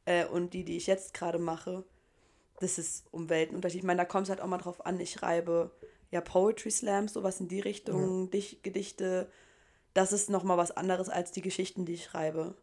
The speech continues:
Speaker 2: Ja, klar.
Speaker 1: Ähm, aber zum Beispiel jetzt auf die Geschichten bezogen, ich mach die mit meiner besten Freundin zusammen.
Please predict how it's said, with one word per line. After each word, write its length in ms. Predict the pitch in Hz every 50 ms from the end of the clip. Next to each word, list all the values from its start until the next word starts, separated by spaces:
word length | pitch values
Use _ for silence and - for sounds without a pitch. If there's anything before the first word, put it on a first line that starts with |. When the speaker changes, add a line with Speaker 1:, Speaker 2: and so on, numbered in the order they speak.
| _ _ _ _ -
Speaker 2:
Ja, 300 | 202 160 147 139 131 131
klar. 260 | - - 143 175 175
Speaker 1:
Ähm, 520 | 165 165 165 165 165 165 165 165 165 185 - - _ _ _ _ _
aber 360 | - 175 170 175 170 165 165
zum 140 | - - 190
Beispiel 200 | 180 175 - 185 180
jetzt 80 | -
auf 100 | - -
die 100 | - 175
Geschichten 380 | 170 165 - 190 185 - - 196
bezogen, 420 | 196 196 - - 196 185 190 190
ich 120 | 190 - -
mach 140 | 175 165
die 140 | - - 185
mit 140 | 175 180 -
meiner 180 | - 170 165 165
besten 260 | - 175 - - 185
Freundin 380 | - - 175 170 165 165 175
zusammen. 540 | - - - 170 180 170 170 185 196 208 214